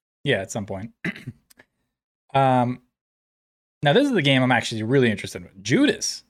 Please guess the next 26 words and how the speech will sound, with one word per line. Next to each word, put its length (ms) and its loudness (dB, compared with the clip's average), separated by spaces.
This 120 -10
is 60 -8
the 60 -6
first 340 -4
project 460 -2
by 160 0
Ken 240 -4
Levine, 380 0
formerly 400 -2
known 520 -2
for 140 -6
the 80 -6
BioShock 560 -2
series. 360 -6
Judas 320 -4
is 120 -4
a 60 -2
supernatural 600 -2
sci-fi 560 -2
setting 260 0
first-person 680 -4
action 360 -6
game 300 -12
coming 320 -8
out 300 -10
sometime. 580 -12